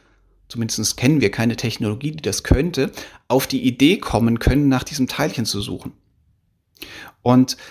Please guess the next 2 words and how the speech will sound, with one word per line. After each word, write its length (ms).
Augmented 680
Intelligence 1300